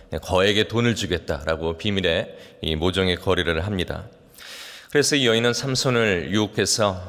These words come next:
어, 도대체 그의 힘이 어디서 나오는가를 알아내서 그 힘을 없애려고 하죠. 이 다행히 삼손이 처음 세 번은, 어, 진실을 알려주지 않고 대충 둘러대서 이 세 번의 큰 위기를 모면하게 됩니다.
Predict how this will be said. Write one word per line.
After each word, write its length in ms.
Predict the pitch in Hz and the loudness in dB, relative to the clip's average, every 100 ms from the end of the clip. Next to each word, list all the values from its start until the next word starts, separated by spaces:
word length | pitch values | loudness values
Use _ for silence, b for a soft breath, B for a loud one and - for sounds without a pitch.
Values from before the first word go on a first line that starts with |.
| - | -12
어, 280 | - 82 80 | -10 -10 -4
도대체 360 | 98 104 - 107 | 0 0 0 -2
그의 260 | 120 107 | 0 2
힘이 460 | 110 127 104 78 92 | 0 -2 -2 -2 -6
어디서 420 | 87 87 113 117 127 | -6 0 0 2 2
나오는가를 680 | 101 95 101 90 85 85 | 4 4 2 2 2 2
알아내서 800 | 80 82 90 85 80 - 120 180 B B B - | 2 2 2 0 -2 0 0 -2 B B B -2
그 160 | 107 | 0
힘을 380 | 101 - 143 107 | 0 0 0 2
없애려고 640 | 80 85 - 110 101 80 76 | 2 2 2 2 2 0 -4
하죠. 340 | 73 - 80 - - B B B B B B B | -6 -8 -12 -14 -20 B B B B B B B
이 60 | 143 | -2
다행히 280 | 123 127 139 | 2 2 2
삼손이 720 | - 151 139 131 120 98 85 | 2 0 0 2 2 2 0
처음 320 | - 139 127 | 0 0 2
세 240 | 120 - 135 | 0 2 2
번은, 480 | 113 87 80 - - | 0 0 -4 -8 -8
어, 100 | - | -8
진실을 520 | - 120 113 131 117 101 | -2 0 2 4 4 6
알려주지 580 | 95 104 104 101 - | 4 2 0 -2 0
않고 360 | 92 78 - 87 | 0 0 -2 -2
대충 500 | 92 90 - 117 98 - | 0 0 0 -2 -2 0
둘러대서 840 | 110 107 101 80 - 113 - B B B - | 2 2 2 0 0 0 -2 B B B -4
이 60 | |
세 200 | 104 139 | 2 2
번의 260 | 139 127 123 | 4 2 0
큰 320 | - - 120 | -4 -2 0
위기를 420 | 95 98 85 76 | 2 0 -2 -4
모면하게 520 | 85 85 104 101 90 87 | -2 0 2 2 2 -2
됩니다. 480 | 76 69 76 - | -4 -8 -12 -14